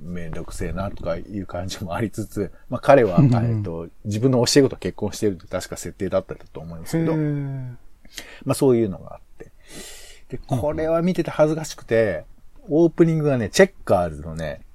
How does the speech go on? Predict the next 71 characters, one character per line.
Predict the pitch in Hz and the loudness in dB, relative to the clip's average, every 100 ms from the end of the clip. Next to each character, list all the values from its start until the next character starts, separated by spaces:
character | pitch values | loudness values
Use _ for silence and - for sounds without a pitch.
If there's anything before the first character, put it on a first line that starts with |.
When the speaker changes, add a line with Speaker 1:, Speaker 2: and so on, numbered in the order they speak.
| - | -14
Speaker 1:
え | 90 78 76 78 | -12 -10 -10 -4
ー、 | |
星 | 127 123 139 | 0 0 4
屑 | 156 139 | 4 4
の | 127 | 0
ス | - | 4
テ | 135 | 4
ー | 90 | 4
ジ | 76 | -2
な | - | -16
ん | |
で | - | -18
す | - | -20
よ。 | - - - - - - - - - - - - - - | -20 -20 -20 -18 -18 -18 -20 -20 -20 -20 -20 -18 -18 -18
Speaker 2:
は | - - 151 156 160 | -18 -6 2 6 6
あ、 | 135 | 6
時 | 123 | 2
代 | 147 151 | 2 2
だ | 151 | 2
な。 | 151 | 0
Speaker 1:
う | |
ん。 | 143 | -2
Speaker 2:
う | |
ん | 120 92 110 98 101 92 85 170 | -4 -6 -6 -6 -6 -8 -10 -8
う | 135 | -2
ん。 | |
Speaker 1:
な | 131 | 0
ん | 123 | -2
か、 | - 95 82 - - - | -2 -4 -4 -6 -20 -10
ほ | 165 185 | -4 -4
ん | |
と | 156 | -4
時 | 147 160 | -2 4
代 | 190 214 208 | 6 6 4
感 | - 160 143 | -2 -2 -2
も | 147 | -2
あ | 170 | -2
ん | |
だ | 156 123 | -2 -2
け | 117 | 0
ど、 | 131 120 95 | 2 2 0
な | 110 120 | -4 -4
ん | |
か | 113 | -6
も | 101 | -8
う | 107 | -4
俺 | 147 | -4
は | |
も | 147 | -2
う | |
め | 117 131 | -2 -2
ち | - | -4
ゃ | - | -8
く | - | -6
ち | 208 | -6
ゃ | |
恥 | - 190 | 2 2
ず | 180 | 2
か | 190 | -2
し | - | -2
く | - | -4
て、 | - 80 - | -8 -10 -8
な | 104 | -10
ん | |
か | - - | -10 -2
ほ | 226 | 2
と | 311 | 4
ん | |
ど | 208 | 4
見 | 185 | 4
て | - | 4